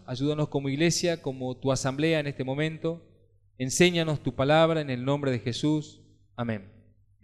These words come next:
Bueno, cuando hablamos de autoridad en la iglesia, lo primero que se nos tiene que venir a la cabeza es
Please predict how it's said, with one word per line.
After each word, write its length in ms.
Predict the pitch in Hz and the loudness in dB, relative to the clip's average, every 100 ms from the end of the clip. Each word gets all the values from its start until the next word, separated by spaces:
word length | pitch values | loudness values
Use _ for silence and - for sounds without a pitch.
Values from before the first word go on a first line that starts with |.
| 135 - - - - _ _ _ _ _ _ _ _ _ _ _ | -18 -18 -20 -20 -20 _ _ _ _ _ _ _ _ _ _ _
Bueno, 300 | 120 127 123 | -2 0 2
cuando 240 | 131 135 151 | 0 4 6
hablamos 460 | 165 247 262 214 | 8 8 8 6
de 60 | 175 | 8
autoridad 720 | 165 - 170 170 196 202 196 | 6 6 6 6 8 8 6
en 160 | 185 196 | -2 4
la 80 | 180 | 4
iglesia, 680 | 180 220 165 156 156 170 - - - _ _ _ _ _ _ _ - | 8 6 6 4 2 0 -10 -20 -20 _ _ _ _ _ _ _ -2
lo 180 | 123 | 2
primero 340 | 139 156 220 190 | 6 8 8 8
que 100 | 170 | 4
se 100 | 151 | 2
nos 100 | 139 | 2
tiene 240 | 165 165 | 2 2
que 120 | 147 | 2
venir 280 | 139 156 160 | 2 2 4
a 80 | 147 | 4
la 80 | 127 | 4
cabeza 460 | 127 151 165 143 | 4 4 4 4
es 500 | 135 143 147 - - | 4 2 -2 -10 -18